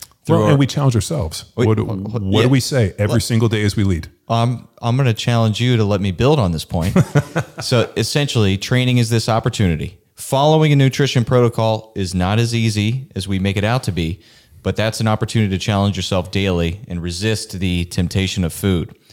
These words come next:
Speaker 1: Training, resist the temptation of the snooze. And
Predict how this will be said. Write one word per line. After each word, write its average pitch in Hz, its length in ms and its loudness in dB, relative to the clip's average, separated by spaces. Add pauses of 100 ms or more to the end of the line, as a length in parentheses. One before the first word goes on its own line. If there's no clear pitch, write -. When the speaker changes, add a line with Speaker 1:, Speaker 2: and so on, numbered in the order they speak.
(140)
Speaker 1:
Training, 92 460 0
resist 98 420 -4
the 92 140 -4
temptation 92 520 -2
of 85 60 0
the 82 80 -4
snooze. 92 520 0 (440)
And 85 300 -4